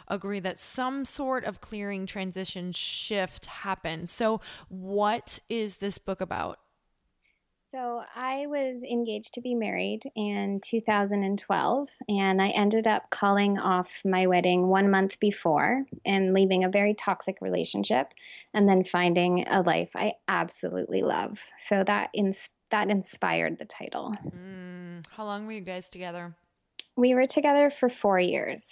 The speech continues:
Speaker 1: Mm, okay. Did you guys live together?
Speaker 2: We did.
Speaker 1: Okay. And how did you meet?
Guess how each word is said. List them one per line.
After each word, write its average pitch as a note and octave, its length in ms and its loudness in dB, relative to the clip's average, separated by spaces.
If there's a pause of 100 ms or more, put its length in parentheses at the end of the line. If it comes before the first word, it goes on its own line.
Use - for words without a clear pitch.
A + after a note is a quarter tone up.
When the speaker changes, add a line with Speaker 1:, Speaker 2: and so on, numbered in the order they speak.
(100)
Speaker 1:
Mm, F3+ 440 -4
okay. F3+ 220 -16
Did - 100 -18
you G3 80 -18
guys F3+ 200 -8
live F3 120 -10
together? G3+ 420 -10 (460)
Speaker 2:
We A3+ 160 2
did. - 340 -4 (360)
Speaker 1:
Okay. F#3+ 200 -14
And F#3 120 -12
how G3 180 -10
did F3+ 200 -12
you F3 440 -10
meet? E3 340 -14